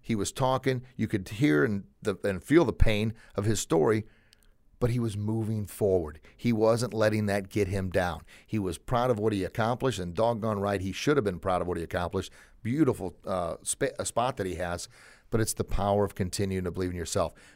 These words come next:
But it's also, you know, I've been wanting to pop in there for months since I saw you got this new place. But yesterday I was like, "You know what? I'm gonna make time and I'm just gonna do this." Well, when I pop it in, I, it was beneficial for both of us.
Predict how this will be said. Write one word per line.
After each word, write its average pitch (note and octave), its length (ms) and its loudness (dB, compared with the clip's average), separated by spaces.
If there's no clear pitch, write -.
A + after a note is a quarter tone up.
But A#2 100 2
it's A2 140 0
also, A2 540 2
you A2+ 80 -2
know, B2 280 0
I've A2+ 140 -2
been A2+ 140 2
wanting C3+ 180 2
to - 60 -4
pop A#2+ 280 0
in A#2 100 2
there A#2 140 0
for A2+ 160 -2
months G2 540 -2
since F#2 220 -4
I F#2+ 60 0
saw G#2+ 200 2
you G#2 60 2
got G2+ 120 2
this F2+ 160 -4
new F#2+ 160 -2
place. F2+ 320 0
But - 100 -4
yesterday B2 280 2
I A#2+ 40 4
was A2 80 0
like, B2+ 80 -6
"You C#3+ 60 -4
know C#3+ 60 -4
what? C#3 120 -2
I'm B2 60 -2
gonna A#2 100 0
make G2+ 240 -2
time G2+ 340 -4
and F2+ 80 -4
I'm F#2+ 80 -2
just F#2+ 140 -6
gonna F2+ 160 -2
do E2+ 180 -4
this." D#2+ 220 -8
Well, G2+ 120 0
when G2+ 100 2
I - 40 -10
pop - 260 4
it B2 80 2
in, A2+ 260 2
I, A#2 100 0
it B2+ 100 0
was A2 120 4
beneficial A2 480 2
for E2+ 140 -4
both G#2 300 6
of D#2+ 80 -6
us. - 240 -12